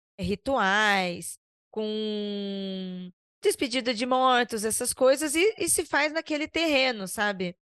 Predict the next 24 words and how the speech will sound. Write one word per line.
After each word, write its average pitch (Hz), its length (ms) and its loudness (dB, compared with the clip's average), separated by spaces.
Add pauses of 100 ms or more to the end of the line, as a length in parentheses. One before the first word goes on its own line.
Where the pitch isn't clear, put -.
(320)
Meio 233 240 0
que 262 260 -2
são 240 180 4
lugares 226 500 6
portais. 196 640 2 (200)
Então, 202 120 -10
se 202 100 -4
a 196 40 -2
pessoa 196 280 -2
acredita 190 680 -2
naquilo, 202 500 -4
então, 196 200 -10
se - 80 -12
você 240 480 2 (360)
está 254 460 2
num-, 240 220 -4
numa 214 580 -6
religião, 202 720 2 (300)
seja 208 480 -2
ela 190 540 0
cristã 220 720 2
ou 196 80 2
pagana, 202 640 0
esotérica, 196 800 -2